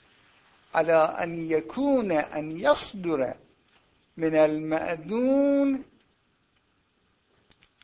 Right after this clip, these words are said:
بسبب إذني، بسبب إذني يصدر، يكون صادرا عن إذني.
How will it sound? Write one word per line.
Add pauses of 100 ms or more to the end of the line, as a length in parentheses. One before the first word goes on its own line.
(380)
بسبب
إذني، (1900)
بسبب
إذني
يصدر، (1400)
يكون
صادرا
عن
إذني.